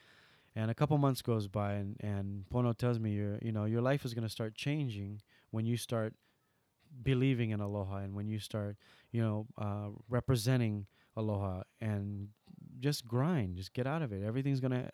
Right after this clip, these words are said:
everything's gonna turn around for you." So during this whole process of losing everything and becoming an entrepreneur full time and, and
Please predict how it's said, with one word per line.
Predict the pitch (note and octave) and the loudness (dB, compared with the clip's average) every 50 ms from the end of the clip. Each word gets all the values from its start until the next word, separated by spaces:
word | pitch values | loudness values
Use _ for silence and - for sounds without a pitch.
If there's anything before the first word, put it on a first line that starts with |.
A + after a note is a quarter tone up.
| - | -2
everything's | - A#2+ A#2+ C3+ C3 C3+ B2+ | 0 0 0 2 0 0 0
gonna | B2 C3 B2+ | 2 2 0
turn | A#2 - C3 B2+ | 0 0 0 0
around | B2+ C3 C3+ C3+ C#3+ C#3 | 2 2 2 2 2 2
for | - - A2 | 2 0 0
you." | G2 F#2 F2+ D#2+ - - - - - - - - - _ | 2 2 0 -2 -6 -10 -20 -20 -20 -20 -20 -20 -18 _
So | - - C3+ C3 B2 B2+ - - _ - D3 | -2 2 4 4 4 2 0 -6 _ -12 0
during | B2 D#3 E3 F3 F3+ | 2 4 4 4 2
this | E3+ D#3+ C#3+ | 2 0 -2
whole | - - F3+ F#3+ G3 F3+ | -2 0 2 2 2 2
process | - - F3 F3+ F#3+ G3 F3+ - - C3+ C3 A#2+ - | 4 4 6 6 6 4 2 0 -2 -2 -2 -2 0
of | C3 B2 A#2 A2 A#2 B2+ D3 | 0 -2 -2 -4 -8 -14 -12
losing | C#3 C#3 D3 E3+ F3+ F3 D#3 E3 D#3 D#3 | -6 -2 0 0 0 0 -2 -4 -2 -2
everything | D#3+ D#3+ D#3 C#3 A#2+ - A#2 A2 G#2+ G#2+ | 0 0 0 -2 -2 -4 -6 -6 -4 -6
and | G#2 G#2+ G#2 | -6 -6 -8
becoming | A2 A#2 - - D3 D3+ D3+ D3 D3 C#3 - - - - - - - - - | -8 -8 -2 0 0 2 2 0 0 -2 -6 -12 -20 -20 -20 -20 -16 -6 0
an | B2 C3+ | 2 4
entrepreneur | C#3 D3 - D3 B2+ - C#3+ C#3+ D3 D3 C#3+ C3 A#2+ A2 G#2 G2+ G2 | 4 4 2 0 -2 -2 -2 0 0 0 0 0 -2 -2 -4 -6 -8
full | - - C#3 C#3+ C3 | -6 -2 -2 -2 -2
time | - C#3+ C3+ B2 A#2 A2 G#2 G2+ | -2 -2 0 0 0 0 -2 -2
and, | G2+ G2+ G2 G2 - _ - - - - _ _ | -4 -4 -6 -8 -10 _ -20 -20 -20 -20 _ _
and | A#2 A2+ A2 A2 G#2+ G#2+ G#2+ G#2+ G#2 G#2 | -2 0 0 2 0 0 -2 -4 -6 -8